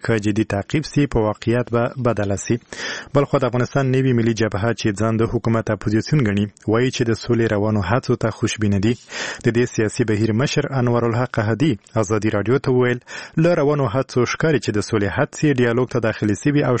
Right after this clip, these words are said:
ښکیل لوري هم جدي ښکاري. یوسف خان زدران ورڅخه پوښتنه کړې چې د سولې روان بهیر څنګه ارزوي.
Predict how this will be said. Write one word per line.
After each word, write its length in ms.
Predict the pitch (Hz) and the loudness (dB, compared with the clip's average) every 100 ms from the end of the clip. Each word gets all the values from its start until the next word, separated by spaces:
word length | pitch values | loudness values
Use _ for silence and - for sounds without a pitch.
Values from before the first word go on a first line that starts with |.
| - | -2
ښکیل 280 | - 139 131 | 0 2 4
لوري 240 | 131 113 | 2 2
هم 100 | 135 139 - - - 107 | 0 -2 -8 -12 -4 0
جدي 240 | 117 113 - | 2 2 0
ښکاري. 260 | - 98 113 - - - - 151 | -2 0 -2 -4 -14 -12 -2 0
یوسف 240 | - 147 | 0 0
خان 180 | 165 147 | 0 0
زدران 300 | 135 147 147 | 0 0 0
ورڅخه 460 | 131 - 120 120 107 | 0 -2 -2 -2 -2
پوښتنه 300 | 98 - 160 151 | -4 0 0 2
کړې 140 | 151 143 | 0 0
چې 80 | - 131 | 0 0
د 120 | 127 | 0
سولې 760 | - 135 131 131 131 135 123 117 | 2 2 4 4 4 2 0 0
روان 320 | 110 127 156 117 | 2 2 2 0
بهیر 280 | 104 110 - | 0 -2 -2
څنګه 200 | 113 101 98 | -2 0 -2
ارزوي. 300 | 85 95 95 | -2 -2 -4